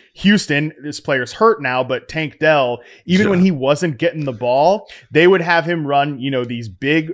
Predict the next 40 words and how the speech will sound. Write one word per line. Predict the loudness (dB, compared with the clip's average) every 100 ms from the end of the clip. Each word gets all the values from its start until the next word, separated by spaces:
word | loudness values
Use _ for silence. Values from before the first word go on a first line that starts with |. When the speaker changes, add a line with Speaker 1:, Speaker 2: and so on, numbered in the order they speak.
| -14
Speaker 1:
deep, | -8 -4 -4 -6
outbreaking | -4 -4 -4 -8 -4
routes. | 0 0 -2
And | -4
actually, | -4 -2 -8 -10
it's | -14
crazy | -2 -2 -2
'cause | -8
he's | -12 -12
a | -6
rookie | -6 -4
receiver, | -10 -8 -8 -8
but | -8 -10 -10
to | -10
me, | -6 -6 -6 -10 _ _ _ -8
he | -6
was | -6
probably | -4 -2 -2 0 -2
the | -2
best | -4 -4 -6
receiver | -6 -4 -4 -6
on, | -8
like, | -12 -10
outbreaking | -10 -8 -10 -8 -10
routes | -8 -8 -10 -16 _
this | -12 -12 -8
year. | -6 -6 -10 -16 -6
But | -2 0
then | 2
you'd | 2
have | 0 0
Nico | -2 -4
Collins | -2 0 0 -4
come | -10 -10 -6
inside | -4 -4 -4 -4 -2 -4
as | -4 -6 -4
that | -6 -4
X | -6 -6 -12
receiver, | -10 -6 -6 -4 -6 -6 -6
uh, | -6 -6